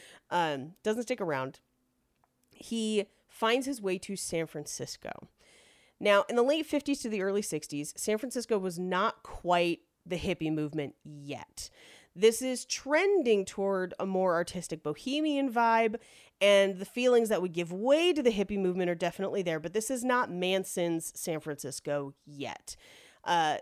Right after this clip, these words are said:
the only acid making the rounds at this point is government acid. So, like,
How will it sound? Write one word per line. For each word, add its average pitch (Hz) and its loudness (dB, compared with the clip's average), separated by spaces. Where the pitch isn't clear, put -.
the 180 -8
only 262 2
acid 196 0
making 180 -2
the 175 0
rounds 160 -2
at 156 -4
this 233 0
point 190 0
is 151 -4
government 180 -2
acid. 247 -2
So, 202 -2
like, 175 0